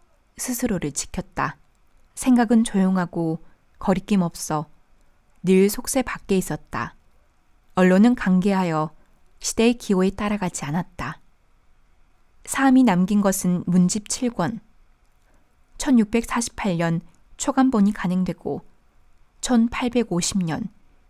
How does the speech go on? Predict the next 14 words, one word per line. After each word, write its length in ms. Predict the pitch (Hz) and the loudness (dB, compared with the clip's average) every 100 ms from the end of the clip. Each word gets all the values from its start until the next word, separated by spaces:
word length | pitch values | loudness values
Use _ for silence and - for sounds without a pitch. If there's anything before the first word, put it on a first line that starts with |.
| _ _ _ | _ _ _
후손에 420 | 208 202 202 196 | -4 0 2 2
의해 420 | 180 180 175 160 185 - | 2 0 0 -2 -6 -8
증간된 580 | - 196 190 208 202 196 | 0 2 4 4 4 2
것을 420 | 185 175 170 156 - - _ _ _ _ - | 0 -2 -2 -2 -4 -18 _ _ _ _ -4
천구백칠십구 1040 | 262 247 247 240 - - 240 - - 180 | 0 2 0 -2 -4 -4 -4 -6 -8 -4
년 240 | 165 - - _ _ _ _ - | -4 -6 -12 _ _ _ _ -4
충주박씨 680 | 240 226 214 185 - 233 | 2 2 2 -2 -4 -4
문중에서 680 | 175 175 180 202 180 165 95 - | 0 0 2 0 -2 -4 -6 -8
구격했다. 720 | - 180 180 - - - - _ _ _ _ _ _ _ | -8 -6 -6 -12 -10 -10 -12 _ _ _ _ _ _ _
그러나 420 | - 190 175 175 - - _ _ _ - | -4 0 0 -2 -4 -18 _ _ _ -10
사후 320 | - 277 277 | 0 2 2
곧바로 420 | 220 202 214 226 | 0 0 0 0
간행되지 540 | - 190 208 208 208 | -2 2 4 2 2
못해 500 | 196 170 - 185 170 | 0 -2 -4 -4 -4